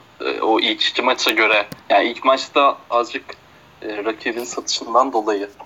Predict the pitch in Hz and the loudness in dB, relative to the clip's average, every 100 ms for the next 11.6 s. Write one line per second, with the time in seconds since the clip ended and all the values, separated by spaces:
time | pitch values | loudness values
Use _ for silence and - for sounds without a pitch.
0 | - - - 104 92 - 104 98 104 101 | -16 -12 -8 -8 -10 -2 0 0 -2 -2
1 | 101 98 - - 110 101 - - - 101 | 0 0 -4 -6 0 0 0 -4 -4 -8
2 | - - - - 117 101 98 98 - - | -8 -16 -20 -4 -2 -2 -4 -8 -8 -20
3 | _ - - - - - - - 143 165 | _ -20 -20 -18 -14 -10 -6 -4 -2 -2
4 | 226 - 202 220 214 208 190 180 - - | -2 0 0 2 2 4 4 2 -2 -2
5 | - 180 175 175 190 165 165 147 143 135 | 2 6 4 4 0 2 2 0 -6 -4
6 | 139 135 - 131 131 131 123 - - - | 2 2 0 -4 -4 -6 -4 -6 -4 -2
7 | - 127 127 127 123 - 123 120 117 120 | 0 2 2 2 -2 4 4 4 2 2
8 | - 123 117 120 113 110 147 - - - | -2 0 -2 -4 -4 2 2 0 -14 -18
9 | - - - 151 196 196 - - 113 120 | -20 0 4 6 6 4 2 -10 -12 -8
10 | 120 123 - 156 180 180 - 190 185 - | -8 -6 2 4 4 2 0 2 2 0
11 | - - - - - | -6 -20 -8 -4 -4